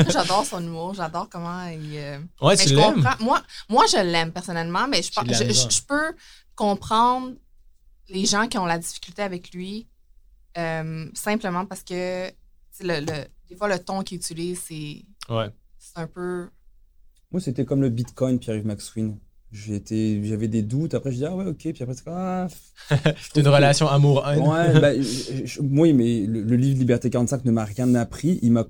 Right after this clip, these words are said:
Speaker 1: conforté dans ce que je faisais.
Speaker 2: Ouais.
Speaker 1: Ça, j'ai vraiment aimé. En as-tu vraiment besoin ? Je l'ai lu par la suite. J'ai trouvé ça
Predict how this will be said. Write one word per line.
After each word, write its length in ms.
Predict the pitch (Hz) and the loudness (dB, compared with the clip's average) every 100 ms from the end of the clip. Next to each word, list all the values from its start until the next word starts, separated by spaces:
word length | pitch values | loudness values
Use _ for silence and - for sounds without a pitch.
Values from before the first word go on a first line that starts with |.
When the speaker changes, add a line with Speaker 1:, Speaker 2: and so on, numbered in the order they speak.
| - | -4
Speaker 1:
conforté 600 | - 170 - 139 139 139 | -2 -2 -2 -6 -4 -4
dans 140 | 123 | -2
ce 80 | 113 | -4
que 120 | - | -6
je 120 | 110 - | -8 -6
faisais. 420 | 110 101 113 196 - - | -4 -2 -2 -6 -12 -10
Speaker 2:
Ouais. 160 | 123 117 - | -8 -8 -10
Speaker 1:
Ça, 160 | - 127 | -2 0
j'ai 140 | 107 | 0
vraiment 320 | 104 104 120 120 | 0 0 0 2
aimé. 440 | 113 123 165 - _ _ | 2 2 2 -2 _ _
En 120 | 123 127 | 0 2
as-tu 200 | 127 139 | 2 2
vraiment 180 | 131 | 2
besoin ? 220 | 123 123 147 | 4 2 2
Je 100 | 120 | 4
l'ai 80 | |
lu 100 | 120 | 4
par 220 | 120 120 117 | 2 0 2
la 120 | 117 | 0
suite. 460 | - - 143 127 - | -2 2 2 2 -2
J'ai 140 | 107 | -6
trouvé 260 | - 113 117 | -4 0 0
ça 220 | - 127 | 4 2